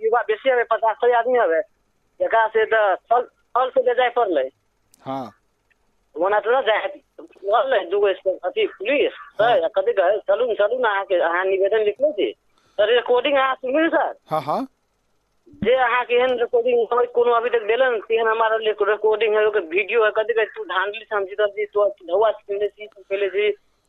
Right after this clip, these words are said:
Speaker 1: तू हमरा जितैले छे, एना एना सब बात बोलल है।" आब, आब ओइ के बाद है, असैल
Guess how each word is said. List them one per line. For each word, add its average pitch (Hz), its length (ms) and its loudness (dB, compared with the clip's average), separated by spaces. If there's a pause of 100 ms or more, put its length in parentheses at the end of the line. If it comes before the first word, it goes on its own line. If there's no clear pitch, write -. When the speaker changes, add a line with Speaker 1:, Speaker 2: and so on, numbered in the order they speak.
Speaker 1:
तू 180 60 -4
हमरा 202 140 0
जितैले 202 400 0
छे, 202 180 0
एना 202 140 0
एना 202 140 0
सब 196 280 -2
बात 196 240 2
बोलल 190 240 2
है।" 180 220 -4
आब, 165 140 -2 (580)
आब 135 120 -2
ओइ 196 80 2
के 190 100 -4
बाद 208 260 0
है, 214 200 2
असैल 214 460 0